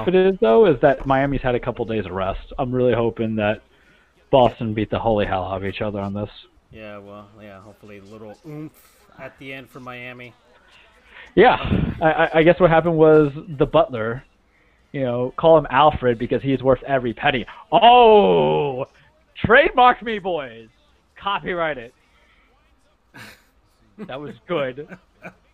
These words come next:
Speaker 2: Uh, let's see. Freddie says Mountain Dew Sweet Lightning, though.
Speaker 1: Wait, wait, wait, wait. What? What? Hold on here. Freddie,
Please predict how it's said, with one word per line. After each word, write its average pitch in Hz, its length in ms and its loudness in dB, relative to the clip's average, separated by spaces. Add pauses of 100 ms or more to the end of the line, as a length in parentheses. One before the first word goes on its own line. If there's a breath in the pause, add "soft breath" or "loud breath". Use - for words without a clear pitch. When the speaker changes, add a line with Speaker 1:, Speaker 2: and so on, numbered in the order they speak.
(1300 soft breath)
Speaker 2:
Uh, 143 640 -14 (240)
let's 170 140 -16
see. 156 100 -16
Freddie 160 280 -12
says 151 200 -18
Mountain 165 300 -10
Dew 170 220 -16
Sweet 170 500 -18
Lightning, 135 480 -18
though. 90 320 -20 (760)
Speaker 1:
Wait, 104 120 -20
wait, 104 140 -20
wait, 101 180 -20
wait. 104 200 -20
What? 110 160 -20 (240)
What? 110 240 -16 (1040)
Hold 143 180 -6
on 90 160 -16
here. 90 200 -20 (2250)
Freddie, 92 340 -10